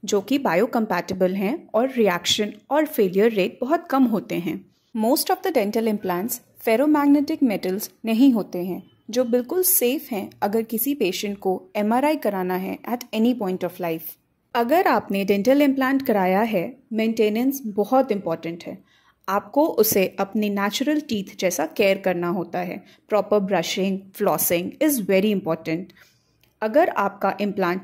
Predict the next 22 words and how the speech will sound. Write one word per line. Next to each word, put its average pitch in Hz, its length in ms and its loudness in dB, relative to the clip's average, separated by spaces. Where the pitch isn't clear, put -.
पीछे 233 320 -2
के 320 160 -2
दांत 180 300 0
में 185 180 -2
है 190 280 -6
जहाँ 214 380 0
पे 285 80 0
फ्लॉस 220 400 0
करना 262 320 2
मुश्किल 262 420 2
हो 220 140 2
जा 185 160 2
रहा 180 240 0
है 208 240 -6
तो 262 240 -4
आप 196 320 -2
जेट 277 300 0
फ्लॉसर 220 460 -2
यूज़ 220 320 -2
कर 190 120 -4
सकते 185 420 -4
हैं। - 280 -8